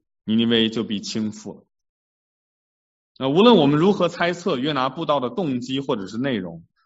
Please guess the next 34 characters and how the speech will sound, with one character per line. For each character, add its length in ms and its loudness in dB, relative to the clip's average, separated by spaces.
我 80 -4
们 160 2
不 120 2
可 160 2
否 260 -2
认 140 -2
的 80 -4
一 120 -4
点， 300 -10
就 100 0
是 100 2
连 180 4
约 120 6
拿 220 4
这 160 -2
样 280 -2
一 80 -6
个 440 -4
勉 400 2
为 180 4
其 260 -6
难 160 -2
的 80 -6
宣 260 -8
告， 300 -6
这 80 0
样 100 6
的 60 4
一 60 4
个 120 4
被 300 4
强 380 -6
迫 240 2
的、 260 -6